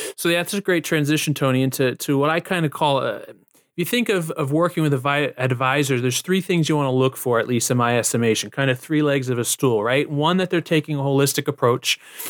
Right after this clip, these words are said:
The other leg of the stool is that they're fiduciary. And to me, the third leg of that stool, um, is the fact that they're independent. And what that means is, uh, they're not tied to any particular firm. They're not what we call a captive agent. So I don't wanna call out any particular firm. So we'll call it the Acme Investment Company.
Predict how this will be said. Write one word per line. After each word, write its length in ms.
The 180
other 200
leg 220
of 60
the 60
stool 300
is 100
that 140
they're 140
fiduciary. 680
And 100
to 100
me, 180
the 100
third 360
leg 200
of 80
that 160
stool, 500
um, 380
is 220
the 80
fact 300
that 120
they're 120
independent. 840
And 160
what 200
that 200
means 380
is, 260
uh, 180
they're 280
not 280
tied 320
to 140
any 240
particular 600
firm. 360
They're 100
not 200
what 120
we 100
call 300
a 40
captive 520
agent. 460
So 340
I 60
don't 160
wanna 240
call 260
out 140
any 140
particular 480
firm. 260
So 140
we'll 80
call 180
it 80
the 100
Acme 360
Investment 480
Company. 440